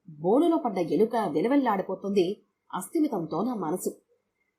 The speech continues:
రెక్కలు కట్టుకుని స్వేచ్ఛగా ఎగురుతూ మా ఊరిలో వెళ్లి వాలాలని ఆతురత పడుతుంది.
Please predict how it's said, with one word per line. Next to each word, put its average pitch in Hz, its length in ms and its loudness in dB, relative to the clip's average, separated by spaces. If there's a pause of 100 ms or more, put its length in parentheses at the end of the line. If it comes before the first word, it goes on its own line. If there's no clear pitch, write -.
(140)
రెక్కలు 262 340 0
కట్టుకుని 226 380 0
స్వేచ్ఛగా 233 500 0
ఎగురుతూ 214 520 4
మా 190 200 -2
ఊరిలో 226 380 2
వెళ్లి 185 300 0
వాలాలని 196 520 0
ఆతురత 202 340 -6
పడుతుంది. 180 600 -6